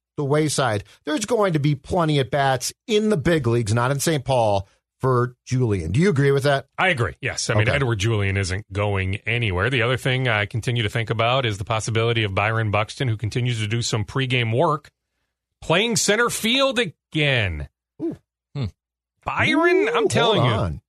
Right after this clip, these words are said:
Speaker 2: Now, hey, oftentimes an organization, a team needs to, you know, hold a player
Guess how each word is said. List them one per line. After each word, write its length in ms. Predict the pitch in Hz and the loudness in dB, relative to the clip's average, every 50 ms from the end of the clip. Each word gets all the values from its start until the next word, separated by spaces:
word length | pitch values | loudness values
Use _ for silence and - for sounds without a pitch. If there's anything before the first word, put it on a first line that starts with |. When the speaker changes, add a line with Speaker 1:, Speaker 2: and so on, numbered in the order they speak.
| _ - | _ -2
Speaker 2:
Now, 300 | 180 190 175 160 156 - | 0 2 2 0 0 0
hey, 300 | 151 151 120 98 87 - _ _ _ _ | 0 0 0 0 -2 -6 _ _ _ _
oftentimes 520 | - 151 190 165 - 165 117 175 180 156 139 | -2 -2 -2 -2 -2 0 0 0 2 2 2
an 60 | 135 | 0
organization, 760 | 147 156 143 147 139 113 131 139 151 156 - - 160 147 139 | 0 2 0 0 0 0 0 0 0 0 0 0 0 0 -2
a 60 | 123 | -2
team 340 | - - - 156 156 151 143 | -2 -2 -2 0 0 0 0
needs 240 | 131 139 147 131 - - | 0 -2 -2 -4 -4 -4
to, 200 | 135 117 104 - _ _ _ _ _ _ _ _ - | -6 -6 -6 -8 _ _ _ _ _ _ _ _ -10
you 100 | - 98 | -8 -8
know, 160 | 85 80 - - _ _ _ - | -8 -8 -10 -14 _ _ _ -6
hold 320 | - 175 180 190 202 185 | 0 2 2 4 4 2
a 60 | 160 - | 0 0
player 400 | - - 151 165 180 170 147 | -2 -2 0 0 2 2 0